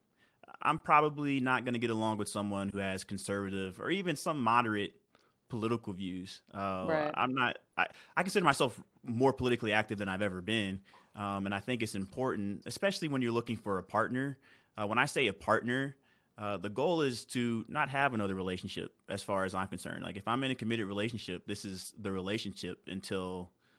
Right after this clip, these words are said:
Speaker 1: something were to happen. Uh,
Speaker 2: Right.
Speaker 1: but I'm, I'm pretty, I guess that's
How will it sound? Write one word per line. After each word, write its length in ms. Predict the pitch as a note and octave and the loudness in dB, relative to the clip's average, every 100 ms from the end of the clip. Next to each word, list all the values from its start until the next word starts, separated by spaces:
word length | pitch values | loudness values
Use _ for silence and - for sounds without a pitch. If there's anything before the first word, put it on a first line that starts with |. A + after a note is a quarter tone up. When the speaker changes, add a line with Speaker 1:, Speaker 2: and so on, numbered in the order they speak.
| _ | _
Speaker 1:
something 840 | - - A2 - G#2+ G2 F#2+ F#2 F2 _ _ _ _ - | -4 0 0 0 -4 -2 -4 -6 -10 _ _ _ _ -10
were 240 | G#2 A2 | 0 0
to 140 | G#2 F#2 | 0 -2
happen. 640 | G2 G#2+ A2 F#2+ F#2 F2+ - - - _ - | 2 4 4 0 -4 -6 -12 -20 -20 _ -8
Uh, 240 | G2+ G2+ | -4 -2
Speaker 2:
Right. 60 | D#3 | 0
Speaker 1:
but 80 | A2+ | 0
I'm, 120 | C3 | 0
I'm 120 | D3 | -2
pretty, 560 | D3+ F3+ D#3+ D3+ C3+ A#2+ - _ - - | -2 -2 2 2 0 -4 -10 _ -8 -2
I 80 | |
guess 160 | B2 F3 | 0 4
that's 280 | E3+ C3 | 4 2